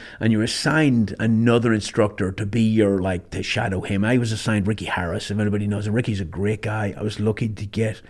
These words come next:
assigned a really solid instructor. So I went to the range every day, went to the stalking events, went to the, the, sat through every single class. Now, sniper school is not just shooting. It's about half shooting.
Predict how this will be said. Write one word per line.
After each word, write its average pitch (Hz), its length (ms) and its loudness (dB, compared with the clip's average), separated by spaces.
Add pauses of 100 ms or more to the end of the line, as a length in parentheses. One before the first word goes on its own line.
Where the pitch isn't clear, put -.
assigned 107 580 -2 (600)
a 98 60 -2
really 110 400 4
solid 101 340 0
instructor. 98 640 -2 (560)
So 113 120 2
I - 20 4
went 120 140 4
to 127 40 2
the 107 60 2
range 127 240 8
every 123 160 6
day, 131 240 4
went 107 180 0
to 110 60 -2
the 101 80 -6
stalking 113 420 2
events, 120 480 2
went 107 240 -2
to - 80 -2
the, 98 600 -4 (100)
the, - 60 -12
sat - 340 -4
through - 260 -2
every 120 300 4
single 113 500 0
class. 110 640 -4
Now, 120 240 2
sniper 165 320 2
school 113 200 0
is 104 120 0
not 101 280 2
just - 200 -8
shooting. 82 360 -4
It's - 140 -2
about 165 240 2
half 101 400 -2
shooting. 87 420 -4